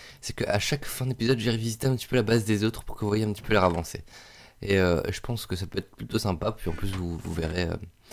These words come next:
vous verrez un petit peu la base des autres. Alors, j'ai pas encore reçu vos retours. Mais, euh, parce que je, je tourne ça le lendemain, en plus le lendemain de l'ouverture du serveur, j'ai, j'ai vraiment joué beaucoup dessus. Et, euh, j'ai pas encore eu vos retours, mais, euh, mais on les aura plus tard, c'est pas grave.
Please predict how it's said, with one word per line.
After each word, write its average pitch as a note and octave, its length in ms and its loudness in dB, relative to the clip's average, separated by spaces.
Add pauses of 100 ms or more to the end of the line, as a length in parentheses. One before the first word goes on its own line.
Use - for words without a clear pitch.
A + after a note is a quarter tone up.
(300)
vous E2+ 60 -6
verrez F2+ 140 2
un - 20 0
petit - 120 -8
peu G2+ 80 0
la F#2+ 40 2
base F2+ 120 0
des F2+ 80 -2
autres. - 180 -6
Alors, F#2+ 180 4
j'ai G2 120 -2
pas - 140 -6
encore C3 220 2
reçu B2 280 0
vos A2+ 120 0
retours. G#2+ 560 0 (920)
Mais, G2 200 2
euh, F2+ 540 4 (800)
parce G2 160 -4
que G#2+ 100 4
je, F#2+ 140 0
je F#2 120 0
tourne G#2 260 0
ça G#2 280 4
le F2+ 120 2
lendemain, B2 320 6
en B2 60 2
plus - 180 -6
le - 80 -4
lendemain A2+ 240 4
de G2+ 120 -2
l'ouverture G#2 320 -2
du G2 80 -8
serveur, G2 280 0
j'ai, F#2 180 -2
j'ai E2+ 100 -6
vraiment G2+ 400 0
joué F#2+ 200 -2
beaucoup G2 240 -6
dessus. - 240 -4 (800)
Et, G2 100 0
euh, F#2+ 100 6
j'ai F2+ 100 0
pas A2+ 80 -2
encore A2+ 200 2
eu G#2+ 40 4
vos G#2 100 0
retours, A2+ 260 -2
mais, E2+ 220 0
euh, D#2+ 80 2 (180)
mais E2 60 -2
on E2+ 80 -2
les E2+ 180 -2
aura E2+ 280 0
plus - 220 -16 (180)
tard, A2 140 -4
c'est - 100 -6
pas F#2 100 -4
grave. G2+ 200 0